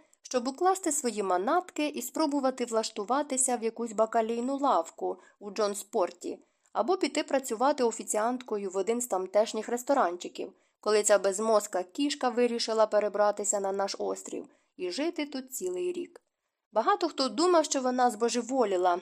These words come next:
прийнявши таке рішення. Але я зовсім не здивувалася, вона і до цього багато часу проводила тут. Хлопець, який працював у Віри у ті дні, я не пам'ятаю його імені, але ти знаєш, про кого я говорю, Енді,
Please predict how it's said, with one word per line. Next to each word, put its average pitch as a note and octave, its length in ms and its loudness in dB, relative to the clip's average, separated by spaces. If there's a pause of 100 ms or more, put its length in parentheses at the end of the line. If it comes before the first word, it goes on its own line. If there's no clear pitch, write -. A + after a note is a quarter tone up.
(120)
прийнявши G3+ 480 0
таке G#3+ 260 0
рішення. F3+ 640 -4 (460)
Але F#4+ 200 2
я C#4 140 4
зовсім C4 340 2
не A3+ 120 0
здивувалася, G3 1040 2
вона G#3 280 4
і F#3+ 120 2
до F#3 160 0
цього F#3+ 400 -2
багато F#3 360 0
часу A3 360 0
проводила F#3 640 -2
тут. - 280 -12 (560)
Хлопець, E4 440 0
який C#4 220 0
працював B3 560 2
у A#3+ 40 -2
Віри C4 340 0
у A3 140 0
ті G#3 240 -10
дні, C#4 460 -2 (240)
я B3 120 0
не B3+ 100 2
пам'ятаю A#3+ 580 2
його G#3+ 240 -2
імені, A#3+ 560 0
але D#4 280 0
ти D#4+ 160 -2
знаєш, D4+ 360 2
про A#3+ 160 -4
кого A#3 240 0
я A#3 140 0
говорю, B3+ 400 0
Енді, A3+ 520 0